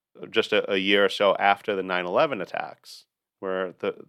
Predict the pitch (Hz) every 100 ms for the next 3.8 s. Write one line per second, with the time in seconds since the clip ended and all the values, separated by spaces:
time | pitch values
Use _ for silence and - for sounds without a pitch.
0 | _ _ 104 92 95 85 98 - 92 87
1 | 104 95 90 92 90 90 90 - - -
2 | 98 92 _ - 95 78 95 92 92 90
3 | 85 85 120 127 - 78 -